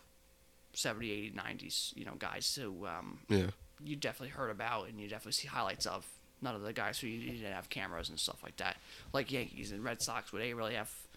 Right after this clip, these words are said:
Speaker 1: history that goes back over a hundred years.
Speaker 2: Mm.
Speaker 1: Um, or the Rays, a history goes back twenty years.
Speaker 2: Mm.
Speaker 1: So you kinda have a middle ground with them.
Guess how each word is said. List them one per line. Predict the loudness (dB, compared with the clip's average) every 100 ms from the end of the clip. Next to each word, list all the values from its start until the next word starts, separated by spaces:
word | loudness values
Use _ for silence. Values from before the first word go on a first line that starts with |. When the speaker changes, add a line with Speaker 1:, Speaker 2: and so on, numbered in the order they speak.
| -20 0
Speaker 1:
history | 8 10 10
that | 6 4
goes | 2 4
back | 2 2
over | 0 0
a |
hundred | 0 -2
years. | -2 0 6 6 6 8
Speaker 2:
Mm. | 10 10 6 -2
Speaker 1:
Um, | -2 0 0
or | 0
the | 4
Rays, | 4 4 2
a |
history | 0 4 4 2
goes | 0
back | 2 2
twenty | 2 0 0
years. | -2 -2 -2 0 6
Speaker 2:
Mm. | 8 8 6 -6
Speaker 1:
So | -2 2 2 0 -4
you | -4
kinda | 0 2
have | 2
a |
middle | 4 2 2
ground | 2 2 0 -6 -10 -10 -8 -6
with | -2
them. | -2 -2